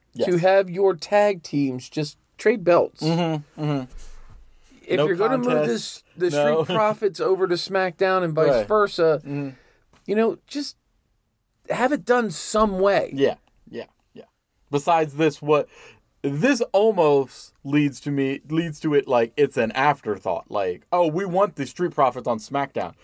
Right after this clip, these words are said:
Speaker 1: That's cool. Oh wait, they
Speaker 2: It
Speaker 1: have the
Speaker 2: kinda
Speaker 1: belts.
Speaker 2: makes
Speaker 1: Like, what do we, what do we do about
Speaker 2: it,
Speaker 1: this?
Speaker 2: it makes me feel that it's like Fox is like, "Hey, you know where W W E getting one of their biggest pushes? Street Profits.
Speaker 1: Yeah.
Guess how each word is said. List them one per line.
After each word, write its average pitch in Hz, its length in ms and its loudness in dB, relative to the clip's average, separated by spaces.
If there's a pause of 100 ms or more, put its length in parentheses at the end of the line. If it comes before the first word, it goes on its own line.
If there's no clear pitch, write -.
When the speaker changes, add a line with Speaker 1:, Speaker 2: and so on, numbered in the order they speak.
(200)
Speaker 1:
That's 214 240 2
cool. 143 320 0 (300)
Oh 208 80 4
wait, 220 280 0 (480)
they - 100 2
Speaker 2:
It 170 40 0
Speaker 1:
have 202 100 4
the 285 60 0
Speaker 2:
kinda 359 160 2
Speaker 1:
belts. 160 300 2
Speaker 2:
makes - 80 -12
Speaker 1:
Like, 139 160 4
what 180 120 4
do 202 80 4
we, 196 60 0 (160)
what 151 140 2
do 196 60 4
we 196 100 2
do 165 180 0
about 120 220 2
Speaker 2:
it, 92 80 -2
Speaker 1:
this? 90 140 -6
Speaker 2:
it 196 120 4
makes 233 240 0
me 233 140 -2
feel 196 240 2
that 180 140 2
it's 160 120 -8
like 156 180 2
Fox 175 360 0
is 139 160 -4
like, 135 260 0 (320)
"Hey, 226 400 0 (220)
you 180 140 -2
know 214 120 4
where 214 100 4
W 180 480 0
W 175 300 0 (140)
E 190 100 -8
getting 180 220 0
one 180 100 0
of 175 80 0
their 175 100 4
biggest 170 320 0
pushes? 220 440 -2 (400)
Street 190 320 0
Profits. - 480 -2
Speaker 1:
Yeah. 135 280 2